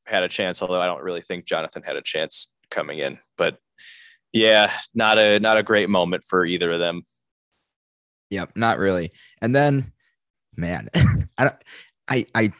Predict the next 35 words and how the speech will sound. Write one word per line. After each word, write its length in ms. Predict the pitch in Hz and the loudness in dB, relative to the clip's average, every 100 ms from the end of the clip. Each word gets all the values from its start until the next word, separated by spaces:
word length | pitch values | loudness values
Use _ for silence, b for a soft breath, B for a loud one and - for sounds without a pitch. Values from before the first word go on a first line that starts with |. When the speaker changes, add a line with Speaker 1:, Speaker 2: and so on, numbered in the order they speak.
| _ | _
Speaker 2:
I 120 | 117 | 0
hope 240 | 107 - 165 | 0 0 0
I 60 | |
don't 200 | 156 160 | 0 0
come 120 | - 147 | 0 0
off 180 | 127 | 0
mean 440 | 101 95 95 98 107 | 0 -2 -2 -4 -6
towards 260 | - 104 92 | -4 -4 -4
Romeo 280 | 90 95 101 | -6 -4 -4
tonight, 400 | 110 104 110 - _ _ _ 110 - _ _ - | -4 -2 -2 -6 _ _ _ -2 -2 _ _ -14
he 280 | - 135 160 | -2 0 2
was 480 | 170 170 156 - - _ _ _ _ _ _ _ _ _ _ | 2 2 -2 -12 -16 _ _ _ _ _ _ _ _ _ _
the 100 | 123 | -4
source 420 | - - 104 104 | -2 0 2 0
of 140 | 92 90 | -4 -8
so 480 | - - - 107 131 | -10 -4 0 2 2
much 420 | 113 113 - - _ | 2 0 -2 -12 _
comedic 440 | - 107 92 92 101 | -6 -4 -2 -4 -4
relief 540 | 82 71 80 104 - _ _ _ | -6 -8 -8 -8 -10 _ _ _
tonight 440 | - 139 160 - _ _ _ _ _ _ _ _ | -4 0 0 -2 _ _ _ _ _ _ _ _
in 200 | 127 120 | -2 2
ways 280 | 120 123 113 | 2 2 2
that 240 | 117 104 _ - | 0 0 _ -10
I 220 | 110 117 | -4 -4
know 520 | 113 120 123 127 127 | -4 -4 -2 0 0
he 140 | 120 120 | 0 0
did 140 | 113 | 0
not 180 | 98 101 | 0 -2
intend 380 | 104 - 98 92 | -2 -4 -6 -6
to 60 | |
be 120 | 87 82 | -6 -6
funny. 440 | - 76 104 135 _ _ _ _ _ - | -6 -4 -4 -6 _ _ _ _ _ -2
And 300 | 117 104 90 _ _ _ _ _ | 2 2 -2 _ _ _ _ _
I'm, 140 | 117 113 | -4 -2
I 220 | 110 110 | -2 -4